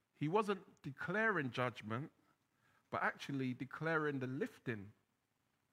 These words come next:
of judgment. The people were in bondage, they were in exile, and he was predicting the point at which, and you can see this in Daniel nine,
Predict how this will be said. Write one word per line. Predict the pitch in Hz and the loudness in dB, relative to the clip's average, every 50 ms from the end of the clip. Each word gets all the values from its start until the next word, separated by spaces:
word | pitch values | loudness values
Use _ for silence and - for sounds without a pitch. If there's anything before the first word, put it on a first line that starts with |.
| _ - | _ -8
of | 107 104 104 | -8 -8 -4
judgment. | - 117 107 - - - 101 - - _ _ _ _ _ _ _ _ _ _ _ _ _ _ _ _ _ _ _ _ _ _ _ _ _ _ _ _ _ _ - | -4 -4 -4 -4 -8 -16 -16 -16 -16 _ _ _ _ _ _ _ _ _ _ _ _ _ _ _ _ _ _ _ _ _ _ _ _ _ _ _ _ _ _ -14
The | 110 | -10
people | - - 156 165 - - 143 | -4 -2 -2 -2 -2 -4 0
were | 143 143 - - | 2 2 4 4
in | 147 139 135 | 2 2 2
bondage, | 117 127 143 151 139 123 120 104 92 - - - | 2 2 2 2 2 0 -2 -4 -6 -8 -6 -4
they | 110 110 | -4 -2
were | 113 107 | -2 -4
in | 113 117 - | -4 -4 0
exile, | - 135 131 127 113 113 107 98 95 98 104 - _ _ _ _ _ _ _ _ _ _ _ _ _ _ - | 0 0 0 0 -2 -2 -2 -2 -2 -6 -12 -18 _ _ _ _ _ _ _ _ _ _ _ _ _ _ -4
and | - 113 107 107 | -4 -2 -2 0
he | 123 131 | 0 0
was | 127 123 117 - _ _ _ _ _ _ _ _ | 0 -2 -6 -6 _ _ _ _ _ _ _ _
predicting | - - 123 - 151 156 - - - 147 131 131 | 0 0 2 2 2 0 0 -4 -4 -2 -2 -2
the | 123 117 | -2 -4
point | - - 165 147 143 139 - | -2 2 4 4 4 2 -4
at | 139 - - | -6 -6 -2
which, | 120 120 120 - - - - - | -2 -2 -2 -2 -4 -12 -12 -8
and | 110 110 | -6 -6
you | 110 | -6
can | 110 - 113 | -6 -6 -10
see | - - 127 120 | -4 -4 -2 -2
this | 117 113 - | -2 -4 -6
in | 117 110 | -6 -4
Daniel | 104 117 117 117 113 113 | -2 -2 0 0 -2 -4
nine, | 110 110 110 110 104 104 | -2 -2 -2 -2 -4 -6